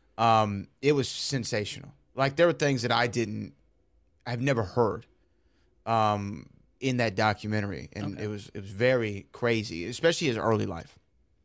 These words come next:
Speaker 2: Gotcha.
Speaker 1: Early life. Nuts. Nuts what he had to endure and overcome. Nevertheless, you talk about enduring and overcoming.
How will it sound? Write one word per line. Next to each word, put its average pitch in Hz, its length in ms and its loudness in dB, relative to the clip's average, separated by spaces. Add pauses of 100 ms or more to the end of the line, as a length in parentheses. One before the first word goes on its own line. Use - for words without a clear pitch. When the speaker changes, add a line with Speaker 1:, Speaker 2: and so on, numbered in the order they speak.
(300)
Speaker 2:
Gotcha. 117 240 -4
Speaker 1:
Early 113 200 0
life. 98 280 -10
Nuts. 107 540 -10 (420)
Nuts 123 360 -2
what 113 140 -4
he 107 100 -2
had 107 160 -2
to 98 220 -10 (100)
endure 107 420 -6
and 101 100 -8
overcome. 101 380 -8 (560)
Nevertheless, 226 1040 6 (360)
you 147 60 2
talk 233 220 6
about 214 220 4
enduring 202 720 4
and 151 220 0
overcoming. 196 880 6